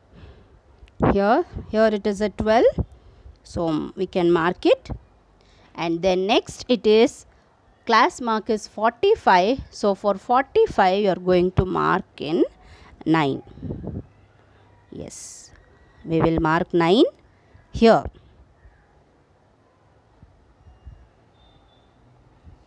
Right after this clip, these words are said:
And you can see already you have an another cl-,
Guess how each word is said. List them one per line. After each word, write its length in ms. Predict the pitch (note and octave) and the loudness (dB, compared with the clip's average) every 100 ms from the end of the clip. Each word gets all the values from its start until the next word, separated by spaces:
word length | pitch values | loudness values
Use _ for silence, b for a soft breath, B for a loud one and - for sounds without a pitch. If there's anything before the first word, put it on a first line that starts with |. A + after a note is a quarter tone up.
| _ - _ - - | _ -20 _ -20 -14
And 100 | G3+ | -12
you 80 | G#3+ | -10
can 220 | A#3+ A#3+ | -10 -10
see 160 | D4 C#4 | -8 -6
already 400 | G#3 G#3 A3 B3+ | -6 -8 -10 -10
you 200 | B3 A#3 | -10 -10
have 420 | G#3+ G3+ A#3+ D4 | -10 -10 -12 -12
an 140 | G#3 F#3+ | -12 -10
another 340 | F#3+ G#3+ A#3+ | -10 -12 -14
cl-, 800 | A#3+ - _ _ _ _ _ | -16 -20 _ _ _ _ _